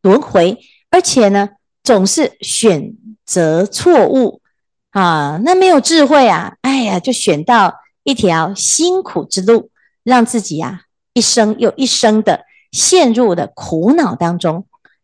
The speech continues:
那现在啊，哎呀，终于看清楚了，智慧现前了啊，因为你不再用这个烦恼心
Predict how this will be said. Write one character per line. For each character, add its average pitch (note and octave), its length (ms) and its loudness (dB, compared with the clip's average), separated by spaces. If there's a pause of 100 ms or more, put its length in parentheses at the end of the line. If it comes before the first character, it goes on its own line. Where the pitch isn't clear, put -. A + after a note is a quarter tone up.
(180)
那 D#4 80 0
现 F4 240 2
在 D#4+ 240 4
啊， A#3+ 80 4
哎 B3+ 220 0
呀， F3 200 -4
终 B3 200 2
于 A3 40 0
看 B3 240 0
清 A#3+ 160 2
楚 F#3+ 200 -2
了， D3 160 0 (320)
智 C#4 200 0
慧 G#3+ 200 2
现 A#3 240 0
前 D#3 280 -6
了 D#3 200 -6 (460)
啊， G#3+ 300 2
因 C#4+ 200 0
为 E4+ 160 2
你 F#3+ 260 -2
不 G3+ 180 0
再 E4 500 0 (360)
用 C#4+ 460 2
这 C4 160 0
个 G3+ 100 0
烦 - 460 -4
恼 B3 180 0
心 G#3+ 400 -2